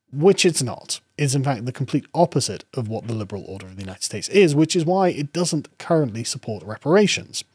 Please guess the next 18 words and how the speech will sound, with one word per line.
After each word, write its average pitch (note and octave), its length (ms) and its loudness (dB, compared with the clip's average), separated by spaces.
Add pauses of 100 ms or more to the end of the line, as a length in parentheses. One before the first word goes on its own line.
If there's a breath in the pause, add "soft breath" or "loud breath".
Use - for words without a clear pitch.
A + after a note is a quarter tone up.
(600 loud breath)
But, - 240 2
uh, E3+ 140 8
but D#3+ 120 0
of E3 100 0
course, G3 240 6
the E3 160 0
critical G#3 300 2
race E3+ 220 6
theorists E3+ 300 4
think F#3+ 180 2
they C#3+ 120 -2
can C#3 120 -2
achieve A3+ 320 2
this D3+ 160 2
vision C3+ 400 0
by B2+ 260 0
grounding E3 720 4
its - 380 -2